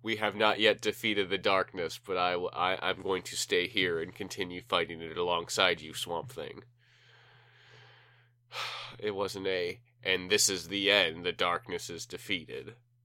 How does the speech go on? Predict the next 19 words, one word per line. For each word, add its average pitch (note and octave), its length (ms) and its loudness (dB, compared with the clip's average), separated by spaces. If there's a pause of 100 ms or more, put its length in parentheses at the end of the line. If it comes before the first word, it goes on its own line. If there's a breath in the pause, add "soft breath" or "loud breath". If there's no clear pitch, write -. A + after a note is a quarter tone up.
(140)
But, A2 560 4 (600)
yeah, F#2 140 -4
I F#2 60 -2
don't G#2 140 -2
have - 160 -8
too F2 240 -14
mu-, E2 100 -12 (140)
too - 220 -16 (100)
much - 300 -18
criticism - 640 -14
of A1 140 -10
it. - 120 -10 (800)
All A2 140 0
right, G3 340 0 (120)
and C#3 500 4
I C#3+ 100 4
guess D3+ 260 2
that's E3+ 340 4
the, E3 540 6